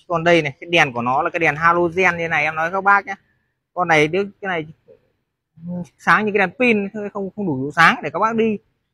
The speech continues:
Đấy, đây này, cái đèn nguyên bản của nó là cái đèn này các bác nhá. Và đây, cái đèn em đang thay vào đây là bộ đèn bi này, như này.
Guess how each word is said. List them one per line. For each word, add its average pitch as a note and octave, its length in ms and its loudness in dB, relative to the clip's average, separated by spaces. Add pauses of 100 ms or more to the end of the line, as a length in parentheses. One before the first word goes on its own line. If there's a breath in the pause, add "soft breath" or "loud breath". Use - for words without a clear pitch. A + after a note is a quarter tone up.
(200)
Đấy, E3+ 180 -12
đây F#3 160 8
này, E3+ 160 4 (120)
cái G3 380 0
đèn E3+ 160 4
nguyên F#3+ 140 4
bản D3 200 4
của B2+ 60 -4
nó C#3+ 180 0
là G3 140 0
cái G#3+ 120 4
đèn E3+ 120 6
này D#3 180 0
các G3 100 -6
bác A3 120 0
nhá. A3+ 200 4 (540)
Và D3 220 2
đây, E3 320 2 (300)
cái D#3+ 140 0
đèn E3+ 180 0
em D#3+ 100 -6
đang E3+ 160 -6
thay F3 160 -2
vào D#3 100 -2
đây D#3+ 140 -4
là D3+ 120 -4
bộ D3+ 180 -8
đèn C#3+ 160 -6
bi E3 220 -6
này, C#3+ 200 -12
như D#3 140 -8
này. C#3 220 -8